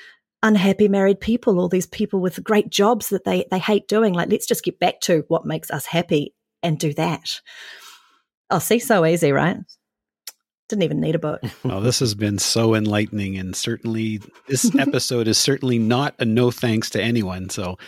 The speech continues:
Speaker 2: kind of a strange way of saying, <laughs> folks, if you've enjoyed this episode as much as we have, I encourage you to share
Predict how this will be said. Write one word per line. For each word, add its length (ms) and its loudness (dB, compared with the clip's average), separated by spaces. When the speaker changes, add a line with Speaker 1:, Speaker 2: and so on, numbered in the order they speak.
Speaker 2:
kind 120 -6
of 80 -4
a 60 -2
strange 440 2
way 200 4
of 100 -2
saying, 420 -2
<laughs> 20 -8
folks, 320 2
if 120 0
you've 140 2
enjoyed 320 2
this 180 0
episode 480 2
as 120 0
much 260 0
as 160 0
we 240 2
have, 420 -4
I 100 -2
encourage 520 0
you 140 6
to 320 0
share 640 0